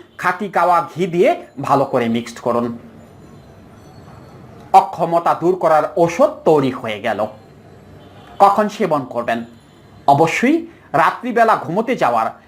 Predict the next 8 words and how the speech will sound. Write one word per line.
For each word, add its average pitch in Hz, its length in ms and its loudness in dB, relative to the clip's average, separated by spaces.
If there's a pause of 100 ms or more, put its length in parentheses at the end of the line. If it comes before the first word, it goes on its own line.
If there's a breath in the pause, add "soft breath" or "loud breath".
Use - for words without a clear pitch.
(240 soft breath)
আধা 175 260 2
ঘন্টা 254 280 -2
বা 139 280 -2 (200)
চল্লিশ 247 400 2
মিনিট 175 280 0 (120)
আগে 160 300 2 (280)
সেবন 123 340 -4
করবেন। 117 380 -4